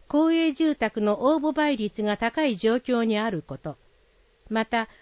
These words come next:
特定公共賃貸住宅の供用開始から十年間実施していた家賃の減額措置が本年三月で終了したこともあり、準公営住宅に用途を変更し、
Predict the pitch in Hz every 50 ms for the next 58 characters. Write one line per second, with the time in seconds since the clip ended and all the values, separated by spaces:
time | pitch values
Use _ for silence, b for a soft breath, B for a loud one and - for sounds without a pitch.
0 | b b - 240 240 - - - - 330 330 320 - - 311 311 302 294 - 302
1 | 294 285 285 - - 277 294 285 - - 285 277 277 240 - 277 269 247 - 208
2 | 190 - 196 196 196 196 - - 262 262 269 262 262 254 247 233 - 226 214 214
3 | 214 - - - 214 196 196 190 190 b b b b b 196 247 285 311 311 320
4 | 320 311 285 - - 220 196 190 180 180 208 208 - - - 247 226 - - 240
5 | 226 220 202 - - 208 202 b b b b b b b b b b b 262 302
6 | 320 - 302 294 269 240 233 226 214 208 202 262 302 302 302 294 294 285 - -
7 | - 269 269 - 233 196 185 180 180 180 b b b b b b b - 320 330
8 | 320 302 277 262 254 247 240 - 311 302 294 285 254 240 233 - 214 208 202 202
9 | - - 269 277 277 262 269 262 254 247 - - 233 - 233 - 254 233 214 185
10 | 170 170 175 175 160 160 160 b b b b b b b b b 240 226 311 320
11 | 302 262 - - 269 269 294 311 311 311 302 294 240 - 302 277 254 - 214 196
12 | - 202 202 196 208 254 294 285 269 - 202 185 170 170 165 170 208 220 220 -
13 | - 208 190 185 - - - 180 180